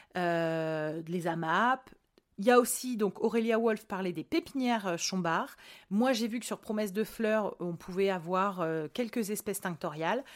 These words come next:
Ça peut être le conservatoire de Milly Laforêt, euh, donc pour les plants déjà poussés. Sinon, bah, c'est de l'échange entre, entre nous, ce serait top. Ce serait top d'organiser un truc comme ça. Et ensuite, pour les graines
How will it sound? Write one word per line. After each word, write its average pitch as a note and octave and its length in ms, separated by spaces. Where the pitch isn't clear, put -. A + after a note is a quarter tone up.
Ça - 220
peut B3 160
être A#3+ 300
le G3+ 140
conservatoire F#3+ 680
de F3 100
Milly E3 220
Laforêt, D#3+ 640
euh, D#3+ 460
donc E3 160
pour G#3+ 180
les F3 80
plants A#3 420
déjà F#3 320
poussés. A#3+ 520
Sinon, A#3 460
bah, F#3 140
c'est - 160
de E3+ 80
l'échange G3+ 400
entre, E3+ 480
entre D#3+ 300
nous, G#3 140
ce F#3 140
serait - 200
top. - 300
Ce - 120
serait - 200
top - 180
d'organiser F#3 400
un E3+ 60
truc - 120
comme - 120
ça. - 160
Et C4 140
ensuite, E4+ 440
pour F4 120
les C4+ 140
graines G3 400